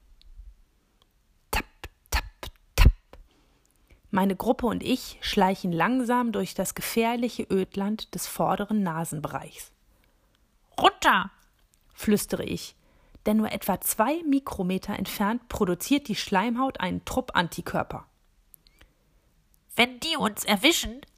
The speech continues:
Speaker 1: zische ich,
Speaker 2: dann sind wir dran.
Speaker 1: Sehr ermutigend, flüstert jemand weiter hinten.
Speaker 2: Okay, jetzt los,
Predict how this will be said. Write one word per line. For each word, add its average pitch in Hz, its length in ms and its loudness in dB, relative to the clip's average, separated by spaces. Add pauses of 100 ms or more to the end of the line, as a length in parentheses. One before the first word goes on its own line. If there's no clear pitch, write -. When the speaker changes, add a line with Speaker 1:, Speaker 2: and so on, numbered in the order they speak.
(180)
Speaker 1:
zische - 360 -2
ich, 226 320 -4 (480)
Speaker 2:
dann 208 280 -6
sind 190 380 -6
wir 185 140 -4
dran. 185 540 0 (1300)
Speaker 1:
Sehr 180 440 -8
ermutigend, 175 1000 -2 (580)
flüstert 202 480 2
jemand 185 320 2
weiter 185 200 4
hinten. 175 440 -4 (1120)
Speaker 2:
Okay, 196 520 0 (440)
jetzt - 320 -2
los, 240 460 -2